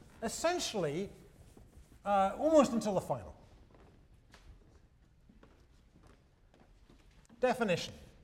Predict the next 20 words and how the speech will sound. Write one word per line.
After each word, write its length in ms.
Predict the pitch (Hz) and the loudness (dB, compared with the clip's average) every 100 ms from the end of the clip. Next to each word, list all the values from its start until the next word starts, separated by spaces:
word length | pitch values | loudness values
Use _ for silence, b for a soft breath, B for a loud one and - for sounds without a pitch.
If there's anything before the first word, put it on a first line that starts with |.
| - - - - - - - - - - - - - - - - - | -20 -20 -20 -20 -20 -20 -20 -20 -20 -20 -20 -20 -20 -20 -20 -20 -20
So 120 | - 226 | -6 -4
just 140 | 233 | 0
remember 260 | 285 285 254 | 0 4 4
what 60 | |
our 80 | 240 | 4
task 480 | - 262 240 - - - | 0 2 2 0 -6 -14
is. 100 | - | -2
Our 120 | 208 | -2
task 540 | - - 302 339 - 262 | -2 0 2 2 0 -6
is 80 | 254 | -6
to 100 | - | -8
come 260 | - 302 | -4 -2
up 100 | 302 | 0
with 140 | 294 277 | 0 -2
a 60 | |
solution 380 | 214 254 254 226 | -2 -4 -2 -4
concept 540 | 170 139 139 185 - b b b b b - | -4 -6 -6 -6 -6 b b b b b -8
that 320 | 226 - - | -8 -8 -10
picks 360 | - 320 - 294 | -6 -6 -4 0
up 460 | 262 160 - B | 0 -2 -8 B